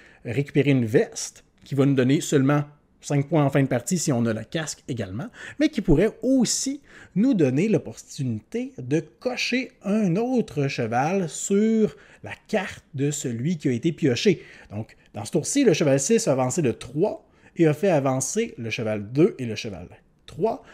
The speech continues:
Eh bien, si je vais placer une veste sur le cheval six, je pourrais aller cocher un autre cheval qui avancerait en même temps.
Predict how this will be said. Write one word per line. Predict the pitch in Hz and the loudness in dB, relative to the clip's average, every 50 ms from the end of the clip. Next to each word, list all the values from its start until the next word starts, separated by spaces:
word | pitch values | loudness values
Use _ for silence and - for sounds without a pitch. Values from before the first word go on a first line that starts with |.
| - - - | -20 -16 -10
Eh | - 113 | -6 -2
bien, | 113 120 120 | -2 0 0
si | 117 - - 220 208 | -2 -2 0 0 2
je | 170 151 | 4 6
vais | 156 151 175 - - - _ _ | 6 4 4 2 -2 -14 _ _
placer | - 120 117 - - 175 175 170 - - | -6 -4 -4 0 2 0 0 0 -2 -4
une | 156 139 131 120 110 104 | -4 -2 0 0 -2 -2
veste | 98 101 113 143 220 247 202 - - - - - | -4 -4 0 4 4 4 4 2 -2 -8 -8 -8
sur | - 175 160 | -4 -2 -2
le | 143 117 | 0 0
cheval | - - 127 110 104 107 101 | -2 -2 -4 -4 -4 -4 -6
six, | - - - 269 254 - - - - - - - - _ | -6 -4 -2 -2 -2 -2 -6 -10 -14 -20 -20 -20 -20 _
je | - - | -12 -10
pourrais | - 135 180 | -8 -4 -2
aller | 180 135 117 135 175 - - _ _ _ - | -2 -2 0 -2 -2 -4 -8 _ _ _ -2
cocher | - 214 165 - - 202 208 220 220 - - _ _ _ | 0 0 0 0 0 0 0 -2 -2 -6 -14 _ _ _
un | 120 120 123 143 | -4 -2 0 2
autre | 220 247 262 277 - - - 147 135 | 4 4 4 2 2 0 -2 -2 -2
cheval | - - 117 110 107 117 131 143 165 175 165 147 | 0 -2 -4 -2 -2 -2 0 0 0 0 -2 -2
qui | - - 127 | -2 -4 -4
avancerait | 113 113 110 110 101 - - - 143 151 175 - - | -2 -2 -4 -6 -8 -8 -6 -4 -2 -2 -2 -2 -6
en | - 131 123 120 | -6 -4 -2 0
même | 117 120 131 139 160 196 220 208 180 143 | 0 2 2 2 4 4 4 4 4 2
temps. | - 190 175 139 | 2 0 0 0